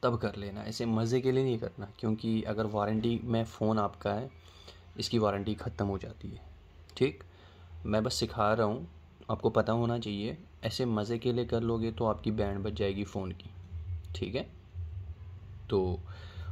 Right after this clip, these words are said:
रूट करने से बहुत प्रॉब्लम आती है फ़ोन में, जब आपको ज़रूरत पड़े तब कर लेना, ऐसे नहीं करना। ये चीज़ आपको पता होनी चाहिए।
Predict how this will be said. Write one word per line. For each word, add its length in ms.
रूट 260
करने 300
से 200
बहुत 360
प्रॉब्लम 380
आती 240
है 80
फ़ोन 320
में, 200
जब 300
आपको 320
ज़रूरत 500
पड़े 200
तब 180
कर 200
लेना, 340
ऐसे 280
नहीं 300
करना। 280
ये 140
चीज़ 220
आपको 220
पता 300
होनी 280
चाहिए। 300